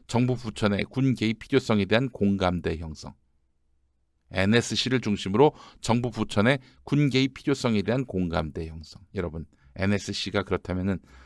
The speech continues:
여기에 구성원들은, 응? 정부 부처 내에 군 개입 필요성에 대한 공감대를 형성했다는 얘기인데,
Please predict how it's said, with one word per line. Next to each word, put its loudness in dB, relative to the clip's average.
여기에 4
구성원들은, 2
응? 0
정부 2
부처 0
내에 4
군 2
개입 0
필요성에 2
대한 2
공감대를 6
형성했다는 2
얘기인데, -2